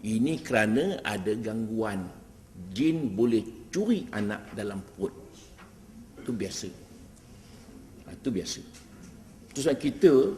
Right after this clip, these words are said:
waktu mengandung itu, kita mesti mendekatkan diri Allah Subhanahu Wa Taala. Ha. Ada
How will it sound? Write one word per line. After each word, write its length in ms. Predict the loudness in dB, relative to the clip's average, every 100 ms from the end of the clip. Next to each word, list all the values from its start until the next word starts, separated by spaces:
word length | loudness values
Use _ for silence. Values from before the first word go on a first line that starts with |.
| -4
waktu 320 | 0 0 2 4
mengandung 640 | 4 4 4 6 6 4
itu, 160 | 0 -4
kita 300 | -8 -2 0
mesti 480 | 2 0 -6 -8 -8 -12 -16 -18 -20 -16 0
mendekatkan 800 | 4 4 4 2 0 -2 -2 0
diri 160 | 2 0
Allah 220 | 0 0
Subhanahu 400 | -2 -4 -2 -2
Wa 40 | -6
Taala. 320 | -8 -8 -10 -14 -20 -20 -20 -16
Ha. 80 | -16 -18 -20 -20 -20 -20 -20 -20 -20 -20 -20 -20 -20 -20 -8 -4
Ada 140 | 4